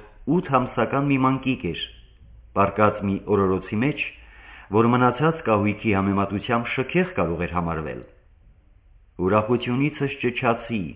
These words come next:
Թագավորական դատախազին սպանելու սորվանից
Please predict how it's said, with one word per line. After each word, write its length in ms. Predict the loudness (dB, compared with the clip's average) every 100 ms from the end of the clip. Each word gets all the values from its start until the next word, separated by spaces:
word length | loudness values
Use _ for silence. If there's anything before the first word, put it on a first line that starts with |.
| -16 -20 -20 -20 -20 -20 -20 -20 -18
Թագավորական 760 | -8 -6 0 4 4 4 2 4
դատախազին 600 | 2 2 0 -2 0 -2
սպանելու 500 | -2 -2 0 0 -2
սորվանից 680 | -2 -2 0 0 0 -4